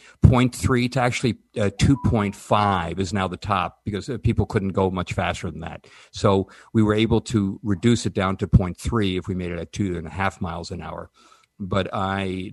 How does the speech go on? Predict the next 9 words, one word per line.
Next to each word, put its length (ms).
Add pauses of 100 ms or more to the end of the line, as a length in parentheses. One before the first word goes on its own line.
dare 600 (420)
any 560
of 240
the 100
<laughs> 120
listeners, 720
of 640
you 100
guys, 480